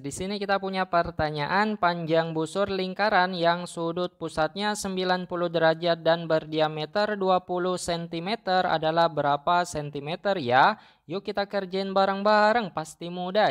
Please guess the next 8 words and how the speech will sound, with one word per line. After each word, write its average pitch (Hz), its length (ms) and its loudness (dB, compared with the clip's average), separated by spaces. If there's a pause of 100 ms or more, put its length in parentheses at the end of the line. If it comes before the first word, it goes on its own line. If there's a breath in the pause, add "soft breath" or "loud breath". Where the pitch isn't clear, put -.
Jadi 139 240 -2
kita 165 240 -4
buatkan 160 480 -2
dulu 180 320 0
gambar 175 560 4 (320 soft breath)
bangun 160 320 -4
datar 156 400 0
lingkarannya. 156 1040 0